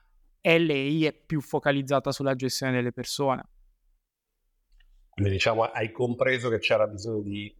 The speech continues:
Speaker 2: come, diversificare anche le responsabilità, nel senso che poi niente,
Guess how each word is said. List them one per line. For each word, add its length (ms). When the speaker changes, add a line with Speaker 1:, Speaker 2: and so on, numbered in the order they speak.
Speaker 2:
come, 240
diversificare 760
anche 220
le 60
responsabilità, 760
nel 160
senso 180
che 120
poi 220
niente, 540